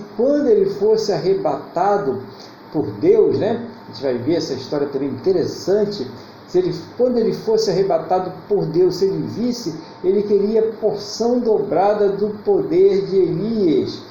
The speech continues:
E, na verdade, ele viu e recebeu porção dobrada desse poder e teve grande influência também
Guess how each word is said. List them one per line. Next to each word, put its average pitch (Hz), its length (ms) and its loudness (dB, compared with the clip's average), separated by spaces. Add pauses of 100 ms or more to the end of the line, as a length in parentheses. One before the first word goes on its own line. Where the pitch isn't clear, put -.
(220)
E, 202 140 -2
na 180 180 0
verdade, 151 540 -2
ele 175 280 -2
viu 175 300 0
e - 40 2
recebeu 180 840 0 (380)
porção 156 520 -2
dobrada 139 580 0
desse 139 260 -6
poder 123 280 -4
e 190 180 -4 (100)
teve 190 260 4 (300)
grande 226 540 2
influência 160 760 -2
também 143 500 -2